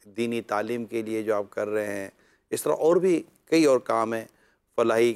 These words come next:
قسم کے کام ہیں، اور تو یہ ماشاءاللہ بہت زبردست، بہت زبردست۔ اللہ آپ کو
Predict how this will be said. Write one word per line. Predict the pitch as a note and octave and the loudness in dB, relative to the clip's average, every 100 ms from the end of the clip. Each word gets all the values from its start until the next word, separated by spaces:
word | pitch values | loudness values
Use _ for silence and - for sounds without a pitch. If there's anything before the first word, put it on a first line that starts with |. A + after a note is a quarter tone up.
| - _ | -4 _
قسم | - - A2 | -12 -8 -4
کے | A2 | -2
کام | G2+ G#2 G#2+ G2 | -2 -2 -4 -4
ہیں، | G2+ G2+ | -6 -4
اور | G2+ G#2 - _ _ - | -4 -4 -6 _ _ -6
تو | |
یہ | A#2 D3 | 0 0
ماشاءاللہ | C3+ A#2+ B2 B2 B2+ - _ _ _ _ - | 0 -4 -2 0 0 -4 _ _ _ _ -2
بہت | E3+ D#3+ | 2 2
زبردست، | A#2+ G2+ F#2 F2+ - - | 2 -2 -4 -6 -14 -4
بہت | B2+ D3+ | 0 2
زبردست۔ | A#2 G2+ F#2 F#2+ - | 0 0 -4 -6 -8
اللہ | G#2+ G#2+ | -4 -2
آپ | G#2 | -2
کو | - | -6